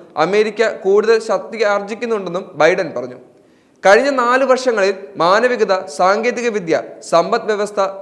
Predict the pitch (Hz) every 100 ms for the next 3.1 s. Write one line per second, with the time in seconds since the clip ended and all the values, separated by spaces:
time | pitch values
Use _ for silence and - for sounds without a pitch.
0 | - 196 233 233 240 - - 170 214 240
1 | 233 240 240 220 220 220 185 185 196 233
2 | 214 196 208 - 170 202 208 220 226 185
3 | 131